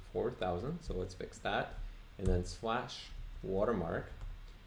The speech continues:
And inside of it, let's begin the query. So we're gonna say file name equals, so this time around I wanna do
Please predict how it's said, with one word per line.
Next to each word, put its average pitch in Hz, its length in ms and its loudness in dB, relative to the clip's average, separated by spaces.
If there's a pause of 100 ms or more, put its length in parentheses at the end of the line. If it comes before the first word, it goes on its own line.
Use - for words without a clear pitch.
(160)
And 98 300 2
inside 104 320 4
of 147 80 2
it, 113 260 4
let's 110 200 0
begin 113 340 4
the 90 60 2
query. 98 600 2
So - 140 -2
we're 95 100 0
gonna 95 160 4
say 92 400 4 (160)
file 104 280 2
name 90 440 4 (400)
equals, 104 580 4 (200)
so 95 320 2 (320)
this 110 180 2
time 95 240 2
around 90 400 2
I 92 60 0
wanna 90 340 2
do 87 540 -2